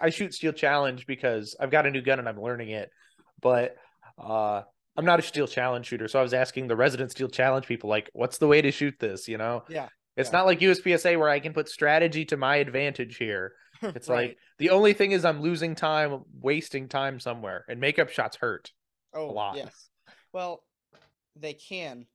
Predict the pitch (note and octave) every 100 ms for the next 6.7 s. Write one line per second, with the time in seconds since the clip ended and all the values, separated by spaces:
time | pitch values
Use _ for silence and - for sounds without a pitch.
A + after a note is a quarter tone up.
0 | _ _ _ _ _ _ D3+ F3+ F3+ D3+
1 | D3 D3 C#3+ - D3+ D3 D3 B2+ A#2 _
2 | - _ - _ - _ - D#3+ C#3+ D3
3 | F#3 G3 E3 D#3 D3 C3 - _ _ _
4 | C3 C3+ D3+ E3 D3+ C#3 B2+ B2+ B2+ C3
5 | A#2+ A#2 - C3+ B2+ C3 B2 - B2 A#2
6 | B2+ _ A2+ - C3 A2 G2+